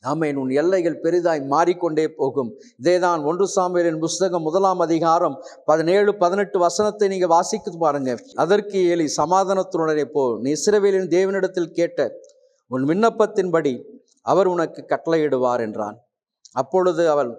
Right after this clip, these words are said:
"உம்முடைய அடியாளுக்கு உம்முடைய கண்களில் தயவு கிடைக்க கடவது" என்றாள். பின்பு அந்த ஸ்திரீ புறப்பட்டு போஜனம் செய்தாள். அப்புறம் அவள் துக்கமுகமாய் இருக்கவில்லை.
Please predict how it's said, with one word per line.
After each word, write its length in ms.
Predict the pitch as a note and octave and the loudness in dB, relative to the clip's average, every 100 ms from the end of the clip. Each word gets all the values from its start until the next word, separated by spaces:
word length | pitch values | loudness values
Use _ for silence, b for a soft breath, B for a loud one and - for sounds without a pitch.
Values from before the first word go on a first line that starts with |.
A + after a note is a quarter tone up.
| - | -8
"உம்முடைய 320 | C#3 D#3 D3+ C#3 | -2 2 4 4
அடியாளுக்கு 760 | C#3+ G3+ G3 F#3 D#3 D#3+ C3+ | 2 2 2 0 -2 -2 -2
உம்முடைய 320 | C3 C#3 C3+ | -2 -2 -2
கண்களில் 480 | - D#3 F#3+ F#3+ E3+ | -2 -2 0 0 0
தயவு 380 | C#3 C#3+ F#3+ F#3+ | 2 2 2 0
கிடைக்க 380 | F3 D3 D3 C#3+ | 0 -2 -2 -4
கடவது" 360 | C3+ C#3+ C#3+ C3+ | -2 0 0 -2
என்றாள். 360 | A#2+ A2 A2 - _ _ _ | -2 -4 -6 -10 _ _ _
பின்பு 280 | E3 F#3 F#3 | -2 0 2
அந்த 220 | F3 E3 | 2 0
ஸ்திரீ 260 | D#3+ - F3 | -2 -2 -2
புறப்பட்டு 600 | E3+ E3+ E3 F3 F3 C#3+ | 0 -2 0 -4 -2 -6
போஜனம் 400 | C3+ E3+ F3+ D#3+ | -2 -2 -2 -4
செய்தாள். 480 | - C#3+ C3+ C3 A2 | -4 -2 0 0 0
அப்புறம் 580 | C#3 C#3 G3 F3+ D3 A2 | -4 -2 0 0 0 -10
அவள் 200 | - C3 | -6 -4
துக்கமுகமாய் 800 | C3 D#3 F#3+ F3 D#3+ D#3 C#3+ C#3+ | -4 -4 -2 -2 -2 -2 -2 -2
இருக்கவில்லை. 580 | A#2+ A#2+ A#2+ A2+ G#2+ G2+ | -2 -4 -8 -8 -8 -12